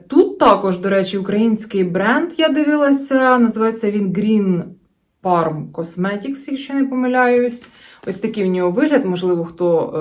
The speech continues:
е, бачив, знає. Ну, звичайно, з тестера дуже важко зрозуміти, що це за продукт. Я вам під відео, звичайно, залишу посилання на нього, віднайду повнорозмірний розмір.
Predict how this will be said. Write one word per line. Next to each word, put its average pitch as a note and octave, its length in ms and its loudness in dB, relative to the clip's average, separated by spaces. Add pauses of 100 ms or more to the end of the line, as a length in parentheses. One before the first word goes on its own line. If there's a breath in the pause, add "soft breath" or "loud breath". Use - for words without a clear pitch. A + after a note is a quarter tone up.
(140)
е, D#3+ 40 0
бачив, E3 500 -4
знає. C#4 640 0 (380 loud breath)
Ну, A#3 100 4
звичайно, A#3 500 2
з G3 80 -6
тестера A3+ 440 -2
дуже G#3 220 -2
важко C4+ 320 2
зрозуміти, G3+ 600 0
що F#3+ 200 -6
це F#3 160 -8
за F3+ 140 -4
продукт. F3+ 600 -4
Я F#3+ 320 4
вам A3 260 2
під F#3 140 -6
відео, F3+ 260 0
звичайно, F3 440 -4
залишу F3+ 420 -4
посилання B3+ 680 -2
на F3+ 140 -2
нього, E3+ 240 -2
віднайду F3 500 -4
повнорозмірний E3+ 880 -4
розмір. C#4+ 420 -2